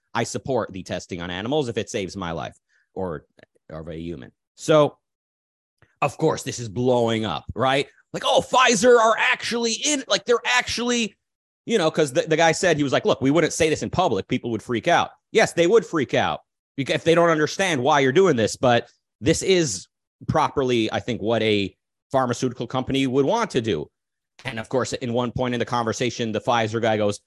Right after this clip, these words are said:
"Man, covid is like a cash cow." Okay, it's a, it's a crude way to speak, but yes, but headaches are a cash cow for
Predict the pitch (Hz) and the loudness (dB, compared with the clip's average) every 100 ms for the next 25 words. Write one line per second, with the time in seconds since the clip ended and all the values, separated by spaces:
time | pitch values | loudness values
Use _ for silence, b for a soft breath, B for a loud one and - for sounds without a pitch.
0 | _ 123 123 87 147 240 151 117 - - | _ -4 -4 0 2 2 2 -4 -6 -8
1 | - 170 160 - 90 67 62 - _ _ | -6 -6 -6 -8 -8 -8 -10 -18 _ _
2 | _ _ _ _ _ 165 120 - 104 143 | _ _ _ _ _ -6 -6 -6 -10 -10
3 | - - 117 - 180 165 131 147 120 - | -10 -10 -10 -10 -8 -6 -2 0 0 -4
4 | 202 160 - 107 - 170 151 - - _ | -4 -4 -2 -2 0 0 0 -4 -10 _
5 | - 147 - 185 202 151 - - 110 - | -6 -6 -2 -2 2 0 0 -4 -4 -4
6 | 110 87 - - 101 80 - 110 92 80 | -4 -4 -6 -8 -6 -8 -6 -4 -2 -4